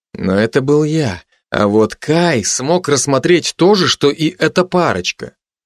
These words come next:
Он стоял со мной рядом, а затем совершенно неожиданно сорвался с места и рванул к центру воронки,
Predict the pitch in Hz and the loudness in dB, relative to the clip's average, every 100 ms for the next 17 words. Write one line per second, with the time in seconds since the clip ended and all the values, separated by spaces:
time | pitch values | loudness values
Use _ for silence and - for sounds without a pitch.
0 | _ _ _ - 120 151 196 202 220 - | _ _ _ -2 0 2 2 4 4 2
1 | 202 202 202 226 175 113 - - - 104 | 0 2 4 4 2 0 -4 -10 -6 -4
2 | 113 175 143 - 120 - 156 139 139 147 | 0 0 0 0 0 0 0 2 2 2
3 | 165 127 120 143 165 196 196 185 147 175 | 2 0 2 2 4 4 4 2 -2 0
4 | 208 170 170 165 151 165 196 196 131 - | 0 2 2 2 2 4 4 4 0 -8
5 | - 185 175 117 147 139 156 196 143 123 | -4 -2 0 2 2 4 4 2 2 0
6 | 110 | -2